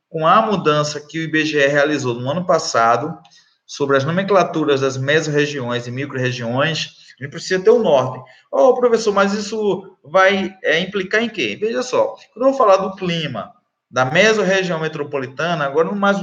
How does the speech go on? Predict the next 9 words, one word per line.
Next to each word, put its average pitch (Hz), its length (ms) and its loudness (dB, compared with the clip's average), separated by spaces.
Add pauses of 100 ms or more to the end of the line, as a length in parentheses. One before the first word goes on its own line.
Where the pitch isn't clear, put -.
(160)
não 196 220 -6
vou 190 140 -2
mais 175 240 2
usar 175 120 -2
esse 180 220 -6
termo, 139 360 -6
vou 139 100 -6
usar 160 240 0
clima 165 500 -6